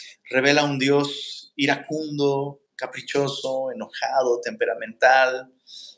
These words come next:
y que el Nuevo Testamento es como la, el antídoto a ese Dios, eh, iracundo, Dios de plagas, Dios de ira, ¿no? Y que, que Jesús viene a ser un Dios distinto.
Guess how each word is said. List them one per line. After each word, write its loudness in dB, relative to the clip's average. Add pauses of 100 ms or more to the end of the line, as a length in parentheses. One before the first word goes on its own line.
(280)
y -20
que 0
el 2
Nuevo 8
Testamento 4
es -2
como -2
la, 2 (240)
el 2
antídoto 2
a 2
ese -6
Dios, 4 (640)
eh, -2 (760)
iracundo, 4 (260)
Dios 4
de -2
plagas, -2
Dios 0
de -4
ira, 0 (460)
¿no? 4
Y 0
que, 2
que -6
Jesús 4
viene 8
a 10
ser 6
un 4
Dios 6
distinto. 0